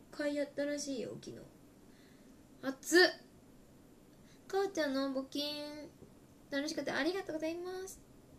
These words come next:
そうやって、言ってくれて嬉しい。募金の、あ、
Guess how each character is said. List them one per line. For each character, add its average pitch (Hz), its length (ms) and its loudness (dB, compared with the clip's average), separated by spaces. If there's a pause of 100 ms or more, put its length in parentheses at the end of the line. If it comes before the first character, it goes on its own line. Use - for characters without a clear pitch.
(440)
そ - 140 -10
う - 40 -4
や 226 60 -2
っ - 20 -12
て、 - 180 -6
言 226 60 -4
っ - 40 -18 (1200)
て 226 80 -10
く 233 100 -10
れ 226 100 -8
て 214 220 -10 (340)
嬉 - 220 -10
し 311 140 0
い。 - 80 -8 (420)
募 - 60 -6
金 269 480 -2
の、 269 180 2
あ、 262 80 -6